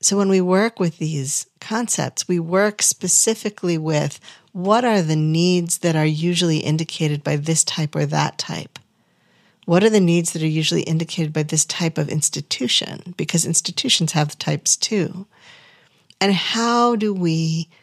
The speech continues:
build bridges and buffers to make the interactions without making anybody wrong for who they are? How do we build those bridges and buffers to make those interactions easier? How do we create jobs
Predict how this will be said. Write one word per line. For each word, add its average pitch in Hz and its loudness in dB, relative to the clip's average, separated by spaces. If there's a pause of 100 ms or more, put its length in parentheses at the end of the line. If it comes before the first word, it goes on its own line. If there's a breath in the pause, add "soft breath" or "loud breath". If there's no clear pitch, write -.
(840 soft breath)
build 180 2
bridges 190 0
and 170 0
buffers 156 -2
to - -2
make 170 0
the 175 -2
interactions 151 -2
without 180 0
making 208 0
anybody 208 2
wrong 185 2
for 156 -4
who 196 -6
they 180 -2
are? - -4 (440 loud breath)
How 214 0
do 214 2
we 214 6
build 196 4
those 180 0
bridges 170 -2
and 160 -2
buffers 156 0
to - -4
make 170 2
those 175 2
interactions 156 0
easier? - -4 (2500)
How 190 -4
do 190 -2
we 180 0
create 175 0
jobs 160 0